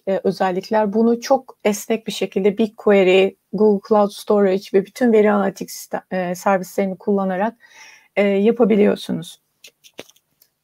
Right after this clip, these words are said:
Ve ister S Q L bilin, ister Java, ister herhangi bir scripting dili fark etmez. İsterseniz hiçbir dil bilmeniz, kodlama yapmanız gerekmeden bu veri işlemeleri,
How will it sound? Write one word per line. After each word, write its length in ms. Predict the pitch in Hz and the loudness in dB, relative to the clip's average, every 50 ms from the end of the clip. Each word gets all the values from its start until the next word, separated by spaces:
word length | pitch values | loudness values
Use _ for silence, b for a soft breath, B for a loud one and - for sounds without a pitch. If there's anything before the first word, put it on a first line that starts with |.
| _ - | _ 2
Ve 200 | 208 233 - - | 4 4 4 4
ister 520 | - 240 - - - 262 254 254 - - 247 | 2 -6 -4 0 2 4 4 4 4 2 2
S 80 | 247 - - | 0 0 2
Q 80 | 226 | 4
L 160 | 220 214 208 | 4 4 4
bilin, 180 | 208 214 233 226 | 2 0 0 -2
ister 340 | - - - - - 202 202 | -4 -8 -8 -6 -4 -2 -2
Java, 260 | 190 220 202 208 220 | -2 -4 -4 -4 -4
ister 380 | 202 208 - - 233 247 247 233 | -6 -6 -4 -2 0 0 0 0
herhangi 580 | 226 233 226 240 247 285 294 277 254 262 208 | -2 -2 -2 -2 -2 -2 -2 -2 0 0 0
bir 120 | 208 202 185 | 0 0 -2
scripting 640 | 175 - - - - 202 202 _ - 196 190 87 | -4 -8 -12 -10 -8 -8 -8 _ -6 -6 -6 -6
dili 140 | - - 185 | -6 -8 -6
fark 360 | - - 208 202 196 - - | -2 -2 0 0 -2 -2 -6
etmez. 440 | - - - 226 240 269 294 - - B B B B B B B B B B | -8 -6 -4 -4 -4 -4 -6 -8 -14 B B B B B B B B B B
İsterseniz 720 | 208 208 - - 294 294 294 294 269 247 247 247 - - | -8 -4 0 2 2 2 2 2 2 0 0 0 -2 -6
hiçbir 400 | 311 - - - 277 254 202 214 | -8 -8 -4 -2 -2 -2 0 0
dil 220 | 233 214 202 180 | -2 -2 -2 -2
bilmeniz, 420 | 190 196 185 185 190 196 196 196 - | -2 -2 -4 -4 -4 -6 -6 -6 -4
kodlama 420 | - 220 214 196 214 214 208 214 | -2 -2 0 2 2 2 2 0
yapmanız 500 | 208 202 208 - - 214 220 214 208 196 | -2 -4 -4 -4 -4 -4 -2 -2 0 0
gerekmeden 720 | 208 208 208 240 247 240 - 208 196 196 185 190 196 185 | 0 2 0 0 0 0 -2 -2 -2 -2 -4 -4 -4 -4
bu 140 | 190 202 190 | -2 0 2
veri 180 | 214 208 196 | 2 2 2
işlemeleri, 880 | 208 208 - - - - 190 190 185 180 180 185 190 196 233 262 262 | 0 -4 -6 -10 -8 -6 -6 -6 -6 -4 -6 -4 -2 0 -2 -2 -2